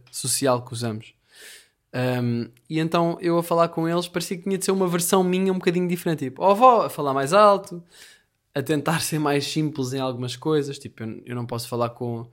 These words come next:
com a minha avó como eu falo com os meus amigos, ela não vai perceber nada. E se eu falar com os meus amigos como falo com a minha avó, vou parecer um atrasado mental. Portanto,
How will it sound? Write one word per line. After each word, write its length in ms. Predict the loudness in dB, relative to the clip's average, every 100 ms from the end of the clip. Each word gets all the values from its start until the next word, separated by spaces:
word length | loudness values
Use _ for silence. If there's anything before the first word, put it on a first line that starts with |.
| _ -20 -20 -20 -20 -20 _ -14
com 120 | -6
a 40 |
minha 180 | 0 2
avó 200 | 2 2
como 160 | 0 -2
eu 40 |
falo 160 | 0 -2
com 60 |
os 60 | -2
meus 180 | -2 0
amigos, 280 | -2 -2 -2
ela 120 | -6
não 60 |
vai 100 | -6 -8
perceber 440 | -8 -8 -4 -4
nada. 460 | -2 -2 -4 -10 -16 _ _ _ _ _ _ _ _ _ _
E 80 | -14
se 100 | -8
eu 60 | -4
falar 220 | 0 0
com 80 | 0
os 60 |
meus 180 | -4 0
amigos 320 | 2 0 -2
como 220 | -6 -6 -2
falo 220 | -2 -2
com 100 | -2
a 20 |
minha 180 | 0 0
avó, 340 | 0 0 -2
vou 160 | -4 -6
parecer 240 | -6 -2
um 60 | -2
atrasado 400 | -2 0 0 0
mental. 440 | -4 -4 -4 -6 -16 _ -20 -20 -20 -20 -20 _ _
Portanto, 1040 | -2 4 4 2 0 2 2 2 -2 -4